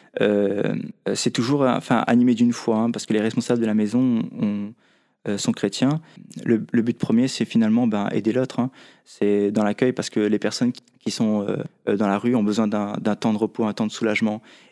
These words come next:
Et, euh, le, le président de l'association, quand il a,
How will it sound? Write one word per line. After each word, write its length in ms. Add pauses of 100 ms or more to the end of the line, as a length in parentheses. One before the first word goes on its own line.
Et, 220
euh, 200 (340)
le, 560 (400)
le 100
président 280
de 40
l'association, 520
quand 460 (440)
il 160
a, 420